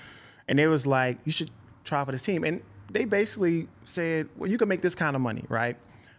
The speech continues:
And, but the money part was so m-, little, it was more like,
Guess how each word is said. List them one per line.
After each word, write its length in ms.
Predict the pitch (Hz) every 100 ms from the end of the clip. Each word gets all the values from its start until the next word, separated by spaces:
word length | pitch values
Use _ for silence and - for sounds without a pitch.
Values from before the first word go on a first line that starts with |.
| _ -
And, 340 | 123 123 117 104
but 240 | 220 196 - - - - _ _ _ _ - - -
the 100 | 143
money 380 | 131 180 285 247
part 340 | - 160 131
was 120 | 120 117
so 280 | - 160 151
m-, 200 | 147 - -
little, 400 | 135 139 190 208
it 80 | 143
was 200 | 131 117
more 200 | 127 123
like, 300 | 117 117